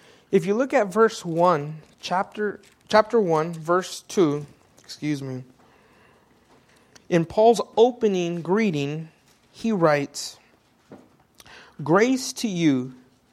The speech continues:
and peace from God our Father and the Lord Jesus Christ."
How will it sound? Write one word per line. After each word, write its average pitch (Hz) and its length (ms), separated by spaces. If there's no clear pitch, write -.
and 165 240
peace 220 400
from 160 280
God 151 400
our 143 160
Father 147 540
and 135 160
the 135 60
Lord 135 480
Jesus 127 600
Christ." - 680